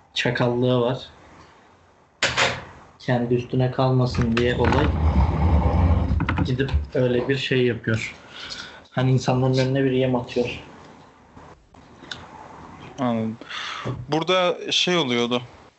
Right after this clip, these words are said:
Speaker 2: Bazı, e, flashback sahnesine gittiğimizde Voldemort değişiyor. Bunu ben sana söylediğimde inanamamıştın.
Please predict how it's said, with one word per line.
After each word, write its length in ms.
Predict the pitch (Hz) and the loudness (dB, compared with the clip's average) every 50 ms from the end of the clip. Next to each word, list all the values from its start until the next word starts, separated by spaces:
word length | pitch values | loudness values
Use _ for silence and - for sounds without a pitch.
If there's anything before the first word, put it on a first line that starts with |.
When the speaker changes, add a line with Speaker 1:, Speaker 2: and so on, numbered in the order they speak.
| _ _ _ _ _ - - - - - - - - - - - - - - - | _ _ _ _ _ -20 -20 -20 -4 -2 0 0 0 -2 -6 -12 -18 -20 -6 -2
Speaker 2:
Bazı, 360 | 139 135 135 135 131 131 135 | 0 2 2 2 0 0 0
e, 380 | 135 135 - - 123 123 123 120 | 0 0 0 2 2 0 0 -2
flashback 540 | 117 - - 139 139 139 - - 143 131 - | -4 -4 -4 -2 -2 0 0 -2 -4 -4 -4
sahnesine 520 | - 143 135 135 135 131 - - 147 143 | -2 -2 0 0 -2 -2 -2 -2 -2 0
gittiğimizde 640 | 139 139 135 - - - 143 143 143 139 139 151 165 | 0 -2 -4 -4 -4 -2 0 0 0 -2 -2 -2 0
Voldemort 580 | 156 151 143 135 135 139 139 143 139 - - | 0 0 0 0 0 0 0 -2 -2 -4 -4
değişiyor. 420 | - 113 107 104 - - 113 120 139 - - - - | -2 0 0 0 0 0 -2 -4 -4 -6 -14 -10 -8
Bunu 180 | 123 127 127 123 | -4 -4 -2 0
ben 120 | 123 123 | 0 0
sana 220 | 120 - 131 127 | 0 -2 -2 0
söylediğimde 600 | 123 - - 139 131 127 123 127 131 131 131 131 | 0 0 0 0 0 -2 -2 0 0 0 0 0
inanamamıştın. 760 | 120 127 131 127 131 139 139 135 123 120 - - - - 156 | 0 0 0 0 0 0 -2 -2 -2 -2 -2 -2 -2 -4 -6